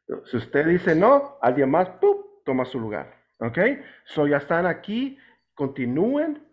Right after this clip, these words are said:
Si ustedes siguen con los procedimientos, los requerimientos, siempre tendrán la oportunidad de seguir con la beca,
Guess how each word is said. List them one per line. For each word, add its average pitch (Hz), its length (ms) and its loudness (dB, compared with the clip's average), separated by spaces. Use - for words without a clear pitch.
Si - 120 -12
ustedes 185 380 0
siguen 202 600 -6
con 131 160 -6
los 127 120 -8
procedimientos, 131 920 -6
los 117 200 -2
requerimientos, 135 960 -6
siempre 139 380 -8
tendrán 123 360 -6
la 120 60 -4
oportunidad 110 960 -8
de 117 80 -4
seguir 110 340 -6
con 98 180 -10
la - 100 -12
beca, - 300 -6